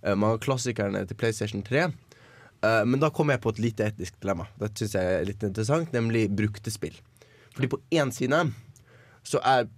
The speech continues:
brukte spill veldig likt å piratkopiere, fordi du, du gir penger til en person som ikke er utvikleren. Du gir liksom, utvikleren får ikke noen av de pengene.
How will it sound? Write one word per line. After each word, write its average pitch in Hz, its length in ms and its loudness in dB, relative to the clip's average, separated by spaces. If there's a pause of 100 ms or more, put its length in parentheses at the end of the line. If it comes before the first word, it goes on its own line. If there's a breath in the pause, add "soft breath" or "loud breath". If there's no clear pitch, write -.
brukte 117 260 -2
spill 123 220 0
veldig 110 260 2
likt - 300 -6
å 87 80 -4
piratkopiere, 113 760 0
fordi 117 240 -4
du, 110 220 0
du 101 160 -4
gir 117 160 0
penger 120 380 2 (100)
til 104 300 0 (400 loud breath)
en 107 80 0
person 117 280 0
som - 140 -6
ikke 95 160 0
er 98 80 0
utvikleren. - 320 -12 (160)
Du 113 80 -2
gir 113 160 2
liksom, 104 380 -4 (100)
utvikleren 110 480 -2
får 101 300 0
ikke 90 100 -8
noen 92 160 0
av 98 80 0
de 95 100 0
pengene. - 360 -6